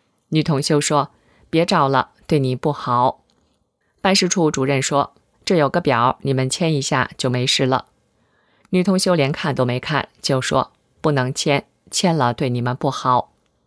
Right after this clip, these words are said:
女同修就讲大法的美好，对身心健康有好处。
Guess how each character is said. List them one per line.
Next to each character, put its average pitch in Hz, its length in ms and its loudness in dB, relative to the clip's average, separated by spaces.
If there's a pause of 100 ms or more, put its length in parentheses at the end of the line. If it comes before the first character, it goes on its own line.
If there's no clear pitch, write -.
(360)
女 175 120 2
同 170 200 0
修 160 240 2
就 147 160 0
讲 120 300 -4
大 127 180 -2
法 127 180 -2
的 127 120 -2
美 127 200 0
好， - 380 0 (240)
对 147 200 2
身 147 220 2
心 147 180 -2
健 131 220 -4
康 139 260 -4
有 131 120 0
好 127 260 -4
处。 - 300 -2